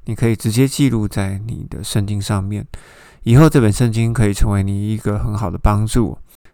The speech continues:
因为我自己本身也是这样子使用的，就把这个方式分享给大家。另外要请各位下载数位的原文查经工具，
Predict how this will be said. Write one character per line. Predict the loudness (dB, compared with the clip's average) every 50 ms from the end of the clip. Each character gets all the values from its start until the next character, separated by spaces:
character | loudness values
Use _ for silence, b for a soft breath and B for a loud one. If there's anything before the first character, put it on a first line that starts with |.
| _ _
因 | -4 -2 0 0
为 | 0
我 | 0 -2 -4
自 | -2 -2 -2 -2
己 | 0
本 | 2 0 0 2
身 | 2 -2 -2 -2
也 | -2 -4
是 | -4 -4 -2
这 | 0 2
样 | 2 2 2
子 | 0 -2
使 | -6 -6 -8 -8 -6
用 | -6 -6 -6 -6
的， | -10 -16 B B B B B B B _ -2
就 | 2 4
把 | 4 4 4
这 | 2 0
个 | 0 0
方 | 2 2 2 2 2
式 | 0 -2 -4 -2
分 | 0 0 2
享 | 2 2 0
给 | -2 -6 -10
大 | -8 -8 -10 -10
家。 | -10 -10 -10 -10 -10 -12 -14 -16 -18 -20 _ _ _ _ _ _ _ _ _ _ _ _ _ _ _ _ _ _ _ _ _ 2
另 | 6 8 8 8
外 | 8 8 8 6
要 | 6 4 2
请 | 0 -2 -6 -4 -2
各 | 2 4 4 6
位 | 6 4
下 | 4 2 0 0
载 | 0 -2 -6 -4 -4
数 | -2 2 4 4 6
位 | 6 6 6
的 | 6 4 2
原 | 2 2 2
文 | 2 2 2
查 | 0 0 -2 -2
经 | 0 0 2
工 | 4 4 4 4 2
具， | 2 2 2 2 0